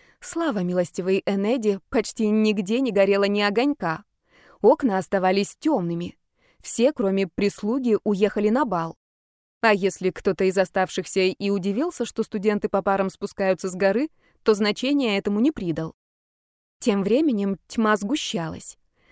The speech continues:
Облако, кольцом окружавшее орлиную голову, к ночи спустилось ниже, опять съев вершину библиотечной башни. Я невольно подумала, что она похожа на привязь,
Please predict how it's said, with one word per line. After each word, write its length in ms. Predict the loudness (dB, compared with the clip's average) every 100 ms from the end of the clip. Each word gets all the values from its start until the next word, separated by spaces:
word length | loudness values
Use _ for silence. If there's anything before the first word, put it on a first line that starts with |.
| _ 2
Облако, 420 | 4 4 2 2
кольцом 400 | 0 -2 -2 -4
окружавшее 760 | -2 -2 0 0 0 -2 -2 -2
орлиную 540 | -4 -2 -2 0 -2
голову, 480 | 2 2 2 2 -2 -2 _
к 80 | 0
ночи 260 | 0 0
спустилось 640 | -6 -6 -8 -2 2 2 0
ниже, 440 | -2 0 0 -2 -2 -2
опять 380 | 0 2 0 0
съев 360 | -2 0 0
вершину 480 | 0 -2 -2 -4 -2
библиотечной 720 | -2 0 2 2 -2 -2 -2
башни. 500 | 0 -2 -4 -8 -14 -16 _ _ _ _ _ _ 0
Я 120 | 2
невольно 340 | 2 2 2 2
подумала, 460 | 0 0 0 0
что 220 | -2 -4
она 200 | -2 -2
похожа 400 | -4 -2 -2 0
на 220 | 0 0 0
привязь, 520 | -2 -2 -2 -6